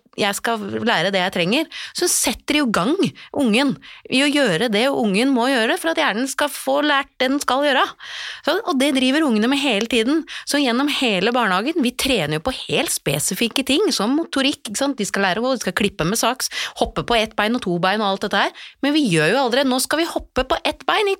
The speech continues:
to uker. Altså, det er jo ikke sånn. Samme språkforståelse, vi trener jo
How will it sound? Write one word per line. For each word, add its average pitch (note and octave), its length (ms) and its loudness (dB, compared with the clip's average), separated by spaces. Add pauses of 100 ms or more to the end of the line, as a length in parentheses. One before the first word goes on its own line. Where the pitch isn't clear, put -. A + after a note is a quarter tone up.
to A#3 400 -2
uker. D#3+ 480 -2 (380)
Altså, D4+ 160 0
det D#4+ 80 2
er D4 60 2
jo D4 80 -4
ikke D#4 120 0
sånn. A4 180 0 (300)
Samme C4 280 2
språkforståelse, F#3+ 1160 0
vi - 120 -6
trener F#3+ 500 0
jo - 60 -10